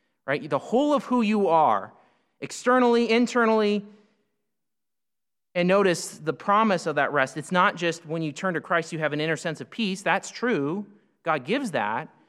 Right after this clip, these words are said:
But that, that's not all of it. The, all of it is dwelling on God's earth, the new heavens and the new earth,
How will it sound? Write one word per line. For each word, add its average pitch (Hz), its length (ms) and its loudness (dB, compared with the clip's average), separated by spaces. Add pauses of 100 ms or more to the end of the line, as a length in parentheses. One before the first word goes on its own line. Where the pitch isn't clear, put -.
(760)
But 135 120 -2
that, 156 420 2
that's 151 220 0
not 147 180 2
all 123 260 0
of 101 100 -6
it. 92 140 -10
The, 120 140 -6
all 180 380 2
of 120 120 -2
it 107 260 -2
is 113 280 -8
dwelling 156 560 -4
on 123 280 -6
God's 135 600 -2 (600)
earth, 123 420 0
the 127 100 -6
new 139 200 -2
heavens 180 340 -2
and 175 100 -8
the 175 60 -6
new 139 300 -8
earth, 107 500 -10